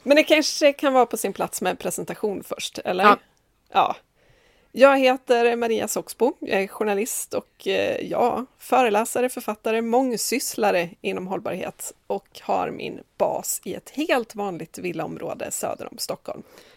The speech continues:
Speaker 1: Och du är?
Speaker 2: La-, jag är landsbygdsversionen av dig, för jag gör <laughs> typ exakt samma sak,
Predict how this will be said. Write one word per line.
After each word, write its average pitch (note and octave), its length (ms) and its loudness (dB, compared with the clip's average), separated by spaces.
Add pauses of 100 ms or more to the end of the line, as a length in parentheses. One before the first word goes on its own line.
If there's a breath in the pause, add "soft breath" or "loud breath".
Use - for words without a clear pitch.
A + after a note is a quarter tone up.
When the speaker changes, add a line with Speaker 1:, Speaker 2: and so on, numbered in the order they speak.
Speaker 1:
Och A3+ 140 2
du C4+ 240 0 (200)
är? A3+ 340 -2 (280)
Speaker 2:
La-, C4+ 300 4
jag D4+ 300 8
är C4+ 40 6
landsbygdsversionen F#3+ 1300 0 (120)
av F3 180 2
dig, D3 200 -2
för - 140 -4
jag A#3 220 2
gör F#3+ 380 2
<laughs> - 20 -8
typ B3 300 6
exakt A3+ 500 2
samma G3 280 4
sak, - 500 0